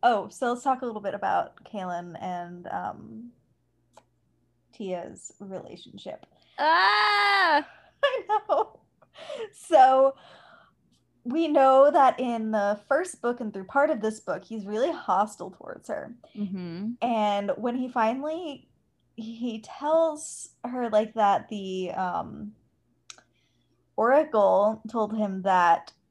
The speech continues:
Speaker 1: she would be responsible, or she would be the death of the person that she loved, right?
Speaker 2: Yeah.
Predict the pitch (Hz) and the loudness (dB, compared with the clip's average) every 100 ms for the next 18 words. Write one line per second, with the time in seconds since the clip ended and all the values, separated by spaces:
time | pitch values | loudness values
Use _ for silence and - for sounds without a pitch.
0 | _ 220 - 233 220 220 214 208 190 208 | _ -18 -12 -6 -4 -2 -2 -4 -4 -6
1 | - 180 190 190 190 190 190 185 190 190 | -4 -4 -4 -8 -6 -4 -4 -4 -4 -4
2 | 214 196 214 208 190 185 180 190 196 185 | -6 -4 -6 0 0 0 -12 -6 -6 -4
3 | 180 - 226 196 196 175 - - - _ | -4 -4 -6 2 4 4 2 -6 -20 _
4 | _ - 170 170 208 - - 202 202 196 | _ -2 0 2 -2 -6 -4 0 2 0
5 | 180 175 165 160 98 - | 0 -2 -4 -6 -10 -12